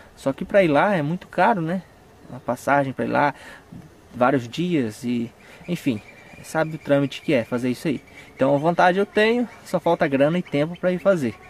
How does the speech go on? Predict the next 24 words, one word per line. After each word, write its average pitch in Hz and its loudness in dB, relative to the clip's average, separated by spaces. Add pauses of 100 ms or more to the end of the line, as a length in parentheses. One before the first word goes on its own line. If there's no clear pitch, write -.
(280)
Sabe 175 2
um 170 0
dia, 120 -2
né? 131 -4 (260)
Daria 127 2
um - -4
vídeo 160 0
muito 165 0
legal. 170 2 (540)
Ah, 147 6
agora 180 6
o 175 8 (120)
Xangão 185 4 (320)
tá 135 0
perguntando: 143 2 (760)
"O 147 0
material 190 4
que 202 -6
você 190 2
usou 165 4
na 165 4
lixadeira 165 2
de 156 -4
cinta, - -2